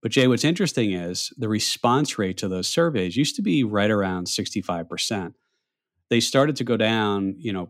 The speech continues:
pre-twenty twenty, and in twenty twenty-two, early twenty-three, I mean, they've been only about thirty, thirty-five percent response rate. So if you look at that,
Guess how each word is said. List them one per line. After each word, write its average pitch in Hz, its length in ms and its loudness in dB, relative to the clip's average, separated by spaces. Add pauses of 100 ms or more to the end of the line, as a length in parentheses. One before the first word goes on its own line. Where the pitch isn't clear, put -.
pre-twenty 110 880 2
twenty, 110 420 0
and 92 180 -4 (600)
in 104 100 -6
twenty 131 240 4
twenty-two, 127 760 2
early 98 200 0
twenty-three, 107 480 -2
I - 20 0
mean, 101 160 2
they've 113 160 2
been 113 320 0 (240)
only 139 160 2
about 104 300 -2
thirty, 110 380 4
thirty-five 101 600 -2
percent 107 440 -2
response 110 580 0
rate. 76 220 -8 (680)
So - 140 0
if 113 80 2
you 117 100 6
look 135 260 4
at 135 120 2
that, 92 380 -2